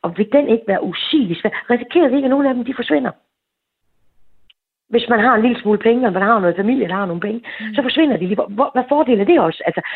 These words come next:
Speaker 1: undskyld, misforstå mig ikke, men, men det er jo lige meget hvem, om det så har været en dansk, vi har sendt derned. Der er korruption i de her fængsler,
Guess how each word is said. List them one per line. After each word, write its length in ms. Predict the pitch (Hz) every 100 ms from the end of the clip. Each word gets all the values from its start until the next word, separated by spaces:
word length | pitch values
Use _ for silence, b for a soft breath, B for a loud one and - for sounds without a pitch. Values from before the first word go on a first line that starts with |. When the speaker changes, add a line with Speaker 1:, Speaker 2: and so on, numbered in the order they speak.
| B B -
Speaker 1:
undskyld, 420 | 285 277 254 214
misforstå 400 | 262 254 220 247
mig 140 | 214
ikke, 160 | 247 208
men, 140 | 196 190 B B
men 120 | 220 220
det 260 | - -
er 40 | 240
jo 60 |
lige 140 | 233 311
meget 200 | 262 208
hvem, 160 | 285 349 -
om 80 | 175
det 140 | 220
så 60 | 262
har 120 | 233
været 120 | 202
en 60 | 185 151
dansk, 220 | - -
vi 120 | 202 180
har 100 | 175
sendt 140 | 165
derned. 260 | 175 170 180 B B B B - _
Der 60 | 240
er 40 | 240
korruption 400 | 247 247 349 285
i 40 | 156
de 120 | 185
her 100 | 170
fængsler, 320 | 170 165 -